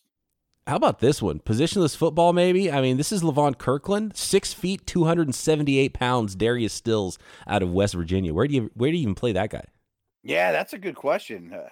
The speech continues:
Speaker 2: Uh, <laughs> probably nowhere. I mean, what if he's a fullback?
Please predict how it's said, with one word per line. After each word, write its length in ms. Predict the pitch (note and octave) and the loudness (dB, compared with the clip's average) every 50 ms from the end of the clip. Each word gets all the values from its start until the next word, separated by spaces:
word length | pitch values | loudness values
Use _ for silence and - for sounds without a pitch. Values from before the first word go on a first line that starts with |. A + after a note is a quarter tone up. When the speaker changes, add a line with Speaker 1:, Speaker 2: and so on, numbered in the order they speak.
| - - - - F2+ - | -20 -20 -20 -20 -18 -16
Speaker 2:
Uh, 600 | - - D#2 F#2+ - - - - - - C#3+ G#2+ - - _ _ | -14 -12 -10 -10 -10 -10 -12 -14 -12 -12 -12 -12 -12 -14 _ _
<laughs> 260 | _ _ _ _ _ _ | _ _ _ _ _ _
probably 600 | - D#3 E3 F#3 F#3 E3+ E3 D3+ C#3 C#3+ C3 A#2+ | -2 0 2 2 0 0 -2 -4 -4 -4 -4 -2
nowhere. 600 | A2+ A#2 A2+ A2+ G#2 F2+ E2+ E2 D2+ C#2 C2 - - - | 0 0 0 0 0 -4 -8 -10 -12 -14 -16 -16 -12 -10
I 80 | G#2+ A#2 | -10 -8
mean, 300 | A2+ A2+ A2 G#2 G2 - _ _ - A#2 B2 _ _ F3 - - | -8 -8 -10 -12 -14 -16 _ _ -20 -20 -20 _ _ -18 -14 -8
what 160 | F#3 C4 G4+ | -6 -6 -6
if 60 | - | -4
he's 160 | G#4+ G4 D#4 | -6 -8 -8
a 60 | D4+ | -8
fullback? 680 | - - - E3 F3 E3 C3 A#2 G2 B1+ - - _ | -10 -8 -8 -8 -6 -4 -2 -2 -2 -4 -6 -12 _